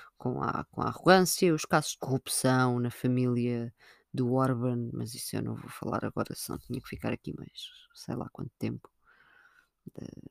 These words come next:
na família, nos amigos e nos círculos partidários, não é? Que isto é uma festa.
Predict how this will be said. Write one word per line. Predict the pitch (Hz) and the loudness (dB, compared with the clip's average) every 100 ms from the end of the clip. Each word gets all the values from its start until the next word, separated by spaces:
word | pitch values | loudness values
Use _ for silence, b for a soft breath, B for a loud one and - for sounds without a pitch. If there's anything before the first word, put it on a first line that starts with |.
| - - | -20 -16
na | - | -10
família, | - 143 262 320 175 | 2 6 8 8 6
nos | 120 113 | 4 2
amigos | 117 160 240 | 2 2 2
e | 147 | 2
nos | 120 - | 2 0
círculos | 117 - 135 | -4 -4 -8
partidários, | - - 175 139 135 113 | -6 -2 2 2 2 0
não | 104 | -2
é? | |
Que | - | -4
isto | - | -6
é | 107 | -2
uma | 123 | -2
festa. | - 123 - 120 | 0 0 -2 -8